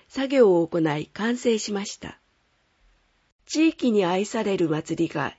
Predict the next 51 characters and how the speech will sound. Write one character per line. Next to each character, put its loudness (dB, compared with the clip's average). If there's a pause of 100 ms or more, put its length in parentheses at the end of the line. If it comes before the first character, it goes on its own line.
(120)
四 2
年 2
ぶ -2
り -2
に -4
完 -2
全 2
復 -20
活。 -10 (1300)
ス -18
テ 2
ー -4
ジ -8
で 0
舞 2
生 2
の 2
皆 0
さ -6
ん -2
が -6 (240)
新 -2
し -10 (220)
い -6
衣 2
装 0
を -2
着 -16
て -6 (180)
踊 4
り 0
を 4
披 -6
露 4
し -12
て -4
く -2
れ 2
る 0
の 0
が -4
楽 -6
し -10
み -4
で -8
す。 -20 (800)
と 0
話 -2
す -8
の 2
は、 -4